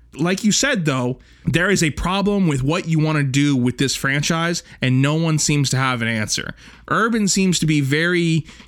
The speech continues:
quiet mouse, uh, doesn't speak much, doesn't wanna make a move, which is kind of funny with him because I, that's not the attitude I get with Urban Meyer. I feel Urban Meyer is very, uh, rambunctious. It would be very, uh,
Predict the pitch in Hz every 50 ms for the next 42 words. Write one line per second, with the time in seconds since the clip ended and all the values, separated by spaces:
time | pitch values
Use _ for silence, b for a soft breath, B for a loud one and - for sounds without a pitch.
0 | B - - 170 165 170 175 180 139 135 160 160 156 151 143 147 147 143 - -
1 | - B B B B B B - - 131 131 127 123 117 110 - - - - 131
2 | 143 131 165 160 151 151 160 151 - - - - 175 165 147 - 156 156 151 147
3 | 143 139 - - 143 139 147 151 151 151 147 147 147 147 143 151 147 160 147 147
4 | 147 147 147 143 143 135 - B B B B 160 151 - 160 147 135 - - -
5 | 226 311 349 247 185 151 - - - 220 226 214 175 147 131 123 123 135 127 -
6 | - 147 139 131 127 127 - - 131 127 135 110 147 120 - - 170 151 - 180
7 | 196 214 - - 165 175 180 170 156 - 160 151 147 170 165 151 160 160 143 120
8 | - 120 120 110 110 110 107 104 104 110 110 110 127 - - 190 151 143 139 B
9 | B B B B B - 170 156 151 151 147 151 151 147 139 127 113 107 120 143
10 | 156 175 180 156 151 139 139 B B B B B _ - - 117 117 - 147 127
11 | 123 143 135 123 104 - 139 143 151 147 - - 110 95 - 147 135 135 123 139
12 | 143 135 123 135 147 156 165 170 165 160 156 151 B B B B B - - 120
13 | 117 113 110